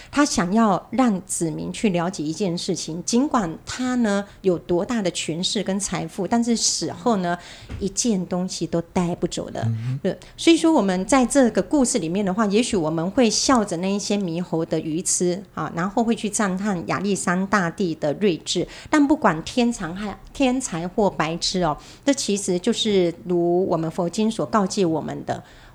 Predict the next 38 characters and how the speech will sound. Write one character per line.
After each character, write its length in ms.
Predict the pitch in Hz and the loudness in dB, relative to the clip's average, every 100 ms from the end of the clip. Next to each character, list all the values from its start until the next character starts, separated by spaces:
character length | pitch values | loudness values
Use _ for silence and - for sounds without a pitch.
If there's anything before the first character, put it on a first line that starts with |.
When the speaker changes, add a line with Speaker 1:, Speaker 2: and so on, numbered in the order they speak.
| - | -2
Speaker 1:
，“万 300 | 269 240 202 | 0 0 -2
般 360 | 196 208 208 214 | -4 -2 -2 -4
皆 400 | - 202 196 202 202 - - | -2 2 2 0 -4 -20 -6
不 180 | 220 190 | 0 0
去， 480 | - - - 185 - - - | 0 -4 0 0 -2 -10 -2
唯 400 | 180 180 208 214 | 0 2 0 0
有 280 | 190 151 | 0 0
业 280 | 147 190 180 | -4 -2 -2
随 280 | 156 - 143 | -2 -6 -8
身” 440 | 165 - 180 170 156 | -6 -4 -4 -2 -6
哦。 140 | 147 - - | -8 -10 2
所 120 | 240 | 4
以 160 | 226 | 4
别 200 | 180 175 | 2 2
忘 180 | 185 208 | 2 2
了， 80 | 175 | -2
我 80 | 160 | -2
们 240 | 160 160 | -2 -4
自 180 | 175 240 | -2 -2
己 200 | - 151 | -2 -6
很 200 | 147 180 | -4 -2
多 160 | 254 294 | 2 2
的 80 | |
东 220 | 262 269 269 | 2 2 0
西， 220 | 247 240 | 0 0
我 100 | 170 | -2
们 80 | 170 | -4
其 180 | - | -4
实 80 | 170 | -2
带 160 | 202 202 | 0 0
不 140 | 180 | 0
走 160 | 185 147 | -2 -2
的。 140 | 151 | -4
所 180 | - 262 | 2 2
以 60 | 240 | 4
有 120 | 165 | 2
人 200 | 151 170 | 0 -2
说， 320 | - 196 | 2 2